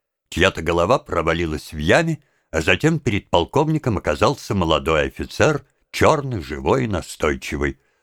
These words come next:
Он был в круглой барашковой шапке с малиновым верхом, перекрещенным галуном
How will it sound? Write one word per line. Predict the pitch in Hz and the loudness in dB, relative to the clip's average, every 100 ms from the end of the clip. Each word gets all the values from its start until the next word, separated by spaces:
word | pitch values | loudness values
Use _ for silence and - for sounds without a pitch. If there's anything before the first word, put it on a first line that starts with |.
| _ | _
Он | - 165 | 2 2
был | 104 107 | 2 -2
в | - | -4
круглой | - 107 127 76 73 | -4 0 0 -2 -4
барашковой | 67 85 90 - - 73 71 | 0 2 2 0 -6 -8 -8
шапке | - 127 151 - 135 | 0 0 0 -2 -6
с | - | 0
малиновым | 135 139 143 135 139 | 2 4 4 4 2
верхом, | 82 92 139 - 82 | 2 2 2 0 -4
перекрещенным | - 117 123 95 117 - - 120 113 98 | 0 0 0 0 -2 -2 0 2 4 4
галуном | 104 113 104 104 104 | 2 4 4 2 0